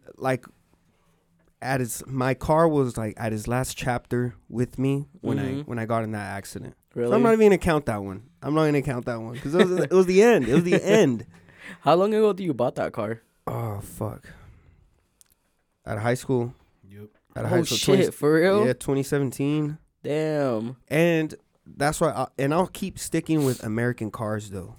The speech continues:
Speaker 2: Mm-hmm.
Speaker 1: Because that fucking car, dude, that shit, that shit came out, like, amazing.
Speaker 2: Mm-hmm.
Speaker 1: I'm, me, all right, I'm not, I'm not the type that takes care of a car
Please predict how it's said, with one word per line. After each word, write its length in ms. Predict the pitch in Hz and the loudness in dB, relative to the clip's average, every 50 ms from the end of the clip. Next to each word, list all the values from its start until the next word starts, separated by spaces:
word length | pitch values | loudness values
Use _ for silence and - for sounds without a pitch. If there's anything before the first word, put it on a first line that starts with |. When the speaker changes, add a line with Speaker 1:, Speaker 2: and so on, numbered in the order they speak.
| - - | -20 -12
Speaker 2:
Mm-hmm. 460 | - 139 135 135 139 131 127 131 139 139 | -8 -6 -4 -4 -4 -4 -4 -4 -4 -6
Speaker 1:
Because 340 | 127 - - 143 123 117 | -6 -2 0 0 0 0
that 240 | 113 135 160 180 - | -2 -2 -4 -4 -6
fucking 340 | - - 196 190 - 196 180 | -6 -6 -6 -6 -4 -6 -8
car, 320 | 165 - 175 180 180 180 | -4 -2 0 0 0 -2
dude, 380 | 175 185 190 190 196 196 185 180 _ _ _ _ _ _ _ _ _ _ _ | -4 -4 -2 -2 -2 -2 -4 -6 _ _ _ _ _ _ _ _ _ _ _
that 160 | - - 170 - | -8 -6 -6 -4
shit, 220 | - - - - _ _ - | -4 -6 -6 -8 _ _ -8
that 160 | 127 165 208 | -6 -4 -4
shit 140 | - 233 202 | -2 -4 0
came 200 | - 214 202 196 | 4 4 4 6
out, 300 | 202 190 190 175 147 - | 6 4 2 2 0 -2
like, 220 | - 117 127 104 - - | -6 -6 -6 -6 -6 -4
amazing. 720 | 131 131 117 117 139 170 190 180 135 127 107 92 107 104 - - _ _ | -2 -2 0 2 2 2 2 0 -2 -6 -8 -8 -10 -14 -18 -20 _ _
Speaker 2:
Mm-hmm. 560 | - 147 143 139 143 139 135 135 135 143 143 139 | -8 -4 -4 -2 -2 -2 -2 -2 -2 -4 -2 -2
Speaker 1:
I'm, 280 | 151 170 - - - | -2 -4 -4 -4 -2
me, 300 | 156 175 190 196 202 202 | 0 2 2 4 2 2
all 80 | 160 113 | 0 -2
right, 220 | 123 117 110 95 - - | -2 -4 -4 -6 -6 -4
I'm 180 | 139 165 180 | -2 -2 0
not, 340 | 180 180 175 175 170 - - - _ _ - - - | 2 4 4 4 2 2 -2 -8 _ _ -18 -8 -6
I'm 120 | 135 160 | -4 0
not 180 | 170 165 160 - | 2 0 0 0
the 60 | 135 | -4
type 360 | - - - 135 127 131 - _ _ _ _ _ _ _ _ _ _ _ _ - | -8 -2 -2 0 0 0 -2 _ _ _ _ _ _ _ _ _ _ _ _ -6
that 200 | 110 110 92 - | -6 -6 -4 -4
takes 280 | - 127 117 107 - - | -4 -4 -4 -4 -6 -10
care 380 | - 117 110 95 113 113 104 101 | -6 -4 0 0 2 2 2 0
of 180 | 101 104 104 - _ - | -4 -8 -12 -18 _ -12
a 100 | 113 98 | -12 -10
car 500 | - - - 113 107 104 101 101 - - | -8 -4 -2 0 0 0 -2 -4 -8 -12